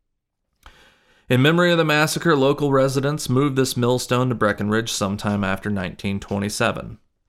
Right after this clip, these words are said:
Dedicated May twenty-six, two thousand one, City of Breckenridge Park Board and Missouri Mormon Frontier Foundation.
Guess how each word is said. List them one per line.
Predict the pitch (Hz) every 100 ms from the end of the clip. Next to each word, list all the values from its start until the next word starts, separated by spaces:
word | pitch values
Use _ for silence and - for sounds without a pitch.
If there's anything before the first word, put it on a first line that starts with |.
| _ _ _ _ _
Dedicated | 101 98 - 107 104
May | 98 98
twenty-six, | 101 - 117 127 85 76 -
two | -
thousand | 104 95 104 - -
one, | - - 120 _ - - _ _
City | - - 127 151
of | 135
Breckenridge | 117 110 117 120 120
Park | - 85 -
Board | 90 85 82 110 _ _
and | - 101
Missouri | 98 101 101 110
Mormon | 101 82 92
Frontier | 90 92 - - 98
Foundation. | - - - - - - -